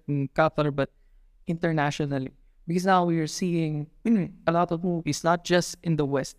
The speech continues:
Because before we look into the, the West when it comes to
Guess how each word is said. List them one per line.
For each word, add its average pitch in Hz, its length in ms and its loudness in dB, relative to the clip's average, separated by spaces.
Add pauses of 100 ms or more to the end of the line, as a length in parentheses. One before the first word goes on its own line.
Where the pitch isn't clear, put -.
Because 185 180 -2
before 208 400 2
we 190 180 4
look 180 240 0 (920)
into 165 200 -2
the, 143 400 2 (120)
the 151 60 -2
West 151 400 -2
when 127 140 -2
it - 140 -14
comes 160 300 0
to 147 260 -2